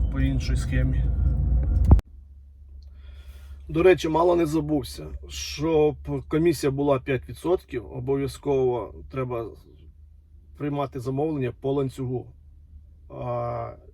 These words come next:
якщо ти взяв замовлення, наприклад, о дев'ятій п'ятдесят,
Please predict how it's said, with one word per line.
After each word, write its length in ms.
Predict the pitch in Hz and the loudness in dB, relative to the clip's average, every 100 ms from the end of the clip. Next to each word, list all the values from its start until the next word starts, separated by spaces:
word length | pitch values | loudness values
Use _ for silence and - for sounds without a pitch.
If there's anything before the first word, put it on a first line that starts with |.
| - - | -20 -20
якщо 1040 | - 151 143 - - - 147 156 147 135 123 - - - | -12 -4 -4 -4 -10 -10 -2 0 2 0 -4 -10 -20 -2
ти 360 | 147 135 127 110 - | 0 2 0 -4 -12
взяв 360 | 117 139 135 | -2 -2 -2
замовлення, 460 | 113 123 127 143 139 | -4 -2 -2 -2 -2
наприклад, 560 | 131 127 147 131 120 | -4 -4 -4 -4 -4
о 240 | 139 131 123 - - - | -2 -2 -4 -10 -18 -4
дев'ятій 420 | 131 143 143 127 | 0 2 2 0
п'ятдесят, 600 | 120 135 127 - 120 135 | -4 -4 -6 -6 -4 -4